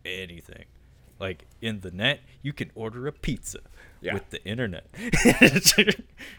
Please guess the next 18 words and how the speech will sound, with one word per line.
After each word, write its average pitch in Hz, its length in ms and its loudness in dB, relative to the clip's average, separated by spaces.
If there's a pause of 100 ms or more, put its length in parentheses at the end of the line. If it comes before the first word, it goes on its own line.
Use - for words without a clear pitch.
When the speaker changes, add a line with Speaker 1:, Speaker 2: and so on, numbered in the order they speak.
Speaker 1:
And 104 180 -6
Independence 123 600 -2
Day, 151 140 -4
you 127 180 -4
can 98 180 -4
fight 135 320 -4
the - 200 -6
aliens 98 560 -2 (360)
with 113 220 -4
a 120 60 -2
computer. 113 680 -4 (680)
And 107 340 0
in 113 160 -2
this 123 180 0
case, 117 360 -2
yes, 113 280 -2
you 110 100 -6
can 110 320 -6